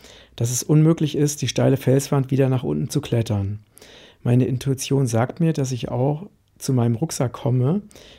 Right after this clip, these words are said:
wenn ich mir einen anderen Pfad auf der Rückseite des Bergs suche. Erholt beginne ich langsam den Abstieg. Ohne mir Gedanken darüber zu machen, weiß ich, welchen Pfad ich nehmen muss,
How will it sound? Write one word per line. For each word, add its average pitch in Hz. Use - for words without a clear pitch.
wenn 127
ich 147
mir 123
einen 123
anderen 143
Pfad 123
auf 131
der 131
Rückseite 143
des 131
Bergs 123
suche. 117
Erholt 135
beginne 123
ich 113
langsam 131
den 131
Abstieg. -
Ohne 151
mir 160
Gedanken 139
darüber 135
zu 135
machen, 127
weiß 131
ich, 156
welchen 123
Pfad 131
ich -
nehmen 139
muss, 147